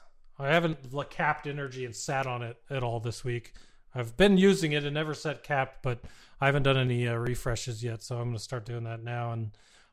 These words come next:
I just started Sector two, but I'm, I've been working on feats, so I'm fourteen out of twenty on the Boba Han Solo one. Um,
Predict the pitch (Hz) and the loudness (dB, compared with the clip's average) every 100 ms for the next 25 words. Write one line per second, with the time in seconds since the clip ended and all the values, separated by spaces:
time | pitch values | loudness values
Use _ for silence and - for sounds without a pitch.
0 | - 131 113 139 165 - 156 135 120 143 | -4 -2 2 4 4 6 6 6 4 0
1 | - 131 - 139 127 123 123 131 135 139 | 2 -4 0 0 2 0 0 0 0 -2
2 | 135 120 - - - _ - _ _ _ | -4 -6 -10 -20 -20 _ -20 _ _ _
3 | _ _ _ 143 147 185 202 190 180 170 | _ _ _ -2 6 10 12 12 12 8
4 | 147 - - 175 175 - - - - 147 | 8 6 6 6 4 -2 -6 -4 2 2
5 | 147 - 170 156 165 160 139 - 151 156 | 4 6 6 6 6 6 6 6 8 8
6 | 151 135 123 135 135 123 131 131 - 135 | 6 4 2 2 4 2 2 0 0 0
7 | 131 131 131 131 131 131 123 - _ _ | 2 0 0 0 0 -2 -4 -12 _ _
8 | _ - _ _ _ - - - 131 123 | _ -20 _ _ _ -12 -12 -8 -4 -2
9 | 120 117 117 113 113 | -2 -2 -2 -2 -4